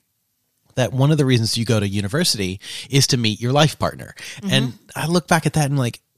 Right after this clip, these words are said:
Speaker 1: that's one of the reasons. Wow, that's kind of crazy. Um,
Speaker 2: Yeah, you
Speaker 1: it
Speaker 2: go, you go to university, you find a life partner, and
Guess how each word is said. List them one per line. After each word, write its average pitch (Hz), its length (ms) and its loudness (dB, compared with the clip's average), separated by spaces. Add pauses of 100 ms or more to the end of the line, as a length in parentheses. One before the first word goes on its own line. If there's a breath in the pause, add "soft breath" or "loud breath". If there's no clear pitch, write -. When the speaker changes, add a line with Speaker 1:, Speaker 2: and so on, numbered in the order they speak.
(140)
Speaker 1:
that's 147 320 0
one 113 320 0
of 135 100 -2
the 110 120 -2
reasons. 117 540 -4
Wow, 123 220 -2
that's 120 360 -2
kind 113 280 -6
of 92 120 -6
crazy. 180 500 0 (460 soft breath)
Um, 113 400 0 (880)
Speaker 2:
Yeah, 226 300 -6
you 226 200 -2
Speaker 1:
it - 40 2
Speaker 2:
go, 254 100 6
you 226 180 -2
go 247 120 0
to 254 60 -4
university, 233 680 2 (140)
you 208 100 6
find 220 460 4
a 233 80 2
life 220 320 2
partner, 180 480 2 (440 loud breath)
and 185 760 4